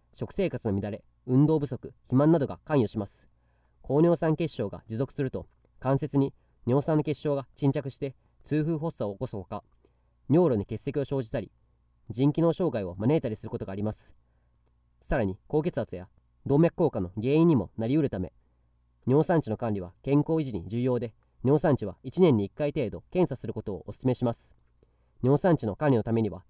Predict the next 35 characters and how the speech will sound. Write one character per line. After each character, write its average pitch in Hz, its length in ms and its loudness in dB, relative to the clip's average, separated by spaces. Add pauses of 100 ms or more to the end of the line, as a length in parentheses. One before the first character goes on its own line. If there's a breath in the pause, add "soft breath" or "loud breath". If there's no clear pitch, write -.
(320)
有 139 160 0
酸 170 180 4
素 180 160 4
運 131 100 8
動 101 160 -2
を 92 140 -10
取 123 100 -4
り 135 60 -2
入 120 80 -2
れ 104 40 -6
た - 200 -16
生 156 180 -4
活 165 180 -6
習 180 140 -2
慣 123 140 -2
の 101 80 -2
改 117 180 -6
善 113 180 -4
や 110 140 -4 (300)
適 - 160 -10
正 170 160 0
体 156 160 0
重 113 100 -8
の 98 100 -2
維 120 60 0
持、 - 140 -12 (400)
食 120 200 -4
事 156 120 0
療 175 100 4
法 110 160 -4
が 92 200 -10
大 123 120 -2
切 120 180 -8
で 120 80 0
す。 - 220 -14